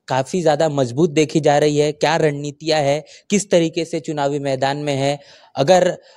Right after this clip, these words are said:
अ, इस, अ, विधानसभा से विधायक बनते हैं, एमएलए बनते हैं, तो क्या कुछ होगा इस विधानसभा क्षेत्र की जनता के लिए, तमाम चीज़ें उनसे जानने समझने की कोशिश करेंगे।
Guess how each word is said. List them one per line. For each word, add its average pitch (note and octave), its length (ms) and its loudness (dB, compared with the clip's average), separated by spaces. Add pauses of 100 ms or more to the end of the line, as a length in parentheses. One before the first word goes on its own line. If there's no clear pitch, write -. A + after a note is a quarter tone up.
(120)
अ, A#2+ 180 0
इस, G3 180 0
अ, F3+ 140 4 (400)
विधानसभा C#3 840 -2
से D3+ 160 -2
विधायक C3 440 -2
बनते D#3 280 -8
हैं, D3+ 180 0
एमएलए E3 320 2
बनते C#3+ 300 -2
हैं, D3+ 80 0
तो E3+ 80 -2
क्या D#3+ 180 -2
कुछ E3 240 -6
होगा D#3 400 0
इस D3 180 -6 (360)
विधानसभा D3 480 0
क्षेत्र D3+ 320 -4
की C#3+ 140 -10
जनता C3+ 320 -2
के D3 120 -6
लिए, D3+ 80 -4
तमाम C3+ 300 -2
चीज़ें C3 220 0
उनसे C3 200 0
जानने A#2 260 -2
समझने A2 320 -6
की - 80 -14
कोशिश G#2 320 -6
करेंगे। G#2 320 -6